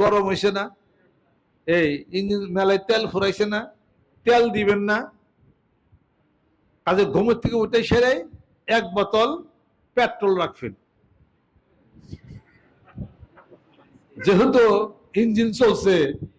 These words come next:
পেট্রোল খাওয়ার দরকার, অথবা এক বোতল কেরোসিন তেল, অথবা এক বোতল কোন, কোন ব্যক্তি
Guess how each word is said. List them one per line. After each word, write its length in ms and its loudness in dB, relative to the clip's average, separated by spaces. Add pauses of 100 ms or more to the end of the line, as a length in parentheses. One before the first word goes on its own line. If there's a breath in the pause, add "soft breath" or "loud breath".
(440)
পেট্রোল 380 0
খাওয়ার 300 -2
দরকার, 280 -6 (600)
অথবা 280 0
এক 140 0
বোতল 280 -2
কেরোসিন 400 -2
তেল, 140 -2 (500)
অথবা 260 2 (100)
এক 120 -4
বোতল 220 0 (160)
কোন, 100 4 (100)
কোন 160 2
ব্যক্তি 220 2